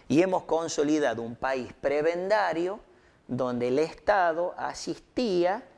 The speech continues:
pero asistía de por vida. No es que asistíamos cuando necesitaba la gente para sacarla de esa pobreza, sino que esa asistencia se co-, se, se convirtió en lo permanente. Y hoy la gente sigue siendo pobre.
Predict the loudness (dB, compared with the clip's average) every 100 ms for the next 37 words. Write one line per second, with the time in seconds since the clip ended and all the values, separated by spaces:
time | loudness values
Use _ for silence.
0 | -20 -20 -20 -20 _ 2 4 2 -2 -8
1 | -8 -6 -2 0 -2 -8 -6 -4 -2 0
2 | 0 0 -2 -8 -18 -20 _ -4 -2 -2
3 | -2 -2 -2 -6 -4 -2 0 -2 -4 -6
4 | -6 -4 -4 -4 -4 -4 0 0 0 -2
5 | -4 -4 -4 -6 -4 -4 -2 -4 -4 0
6 | 2 2 -2 -6 -8 -8 -4 -4 -4 -8
7 | -12 -14 -16 -20 -20 -8 -4 0 0 -2
8 | -4 -4 -4 -8 -4 -4 -4 -6 -6 -4
9 | -4 -4 -2 0 0 -6 -20 -10 -2 -2
10 | 2 2 2 -2 -2 -2 0 -2 -4 -4
11 | -4 -6 -6 -12 -16 -20 -20 _ _ _
12 | 0 4 4 2 -2 -6 -4 -2 -2 -4
13 | -4 -2 2 2 0 -10